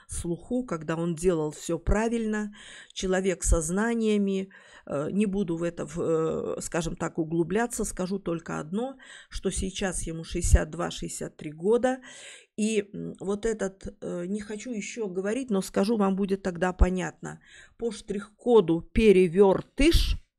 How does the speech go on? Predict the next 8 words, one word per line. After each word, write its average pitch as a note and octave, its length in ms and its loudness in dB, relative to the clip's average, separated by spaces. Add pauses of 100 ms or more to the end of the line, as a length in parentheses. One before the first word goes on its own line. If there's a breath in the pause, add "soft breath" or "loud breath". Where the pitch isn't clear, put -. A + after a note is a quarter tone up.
(320 loud breath)
где-то, G3 560 4
скажем, E3+ 480 0
схватить G3+ 800 -2
то, F3+ 220 4
что - 520 2
уже F#3 380 2
вроде F#3+ 420 4
как, F#3 340 -6